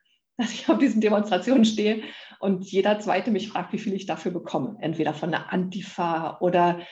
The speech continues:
vom Merkel-Regime. Jeder unterstellt mir als Politikerin einen wirtschaftlichen Plan hinter allem, was ich tue.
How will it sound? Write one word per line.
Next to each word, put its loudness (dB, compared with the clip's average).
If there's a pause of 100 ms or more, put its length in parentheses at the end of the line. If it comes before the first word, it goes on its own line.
(160)
vom 4
Merkel-Regime. 6
Jeder 2
unterstellt -4 (500)
mir 4 (520)
als -2
Politikerin -2
einen -2
wirtschaftlichen -4
Plan -6
hinter -2
allem, -4
was -10
ich -16
tue. -6